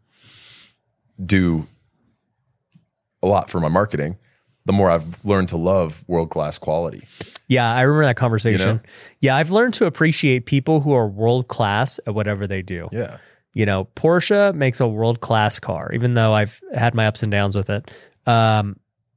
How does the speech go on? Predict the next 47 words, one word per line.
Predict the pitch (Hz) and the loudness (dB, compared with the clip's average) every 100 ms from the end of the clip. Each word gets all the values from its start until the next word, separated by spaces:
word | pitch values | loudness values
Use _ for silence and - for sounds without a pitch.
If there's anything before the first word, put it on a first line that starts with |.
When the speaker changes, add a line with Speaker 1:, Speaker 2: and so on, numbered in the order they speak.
| 143 | -10
Speaker 2:
the, | 135 120 | -2 -2
just | 110 117 - | 0 -4 -4
the | |
quality | 127 147 151 156 139 127 120 | -4 0 2 2 2 2 2
and, | 113 120 | 0 -2
like, | 123 117 | 0 0
you | 139 | 0
see | 120 - 180 | 0 2 2
the | 143 | 2
build | 110 110 113 127 | 0 0 2 2
of | 135 | 2
it | 147 - | 2 0
versus | 120 117 - 117 104 | 0 0 0 -2 -2
a | 101 98 95 _ _ _ _ - | -2 -2 -6 _ _ _ _ -4
Toyota, | 117 101 101 139 - - | -2 0 0 -2 -4 -10
Speaker 1:
Mm-hmm. | 87 | -4
Speaker 2:
which | 107 98 - _ _ | -2 -2 -4 _ _
Toyota's | - 123 120 110 | 0 2 2 0
been | 120 110 | 0 0
what | 110 | 0
I've | 107 95 | -2 -2
driven | 110 107 | -4 -2
my | 104 | -2
whole | 101 104 | -2 0
life. | 110 110 - - - - _ _ _ - | 2 0 -2 -10 -20 -20 _ _ _ -4
And | 120 104 101 | -2 -2 -4
I'm | 104 | -6
like, | 101 95 | -8 -4
"Yeah, | 185 233 | 0 0
I | 120 | 0
mean, | 113 | 0
Toyota's | 156 175 139 | 2 2 2
reliable, | 110 104 117 214 127 98 110 - - _ _ - | 0 2 2 2 0 -2 -6 -8 -20 _ _ -6
but | 107 | -4
by | 117 123 | -2 0
no | 160 | 2
means | 165 170 156 120 | 2 2 2 2
is | 113 110 | 0 -2
it, | 123 | -2
like, | 110 107 101 - - | 0 0 -2 -6 -12
this | 127 123 - | -2 0 0
world-class | 110 135 139 135 - 139 120 120 127 | 0 0 0 -2 -2 0 0 -2 -4
built | 107 131 131 - - | -2 0 0 -4 -4
car." | 131 120 104 101 - | 0 0 0 -4 -4
It's | 131 | -2
just, | 165 143 | 0 0
Speaker 1:
Right. | - | -2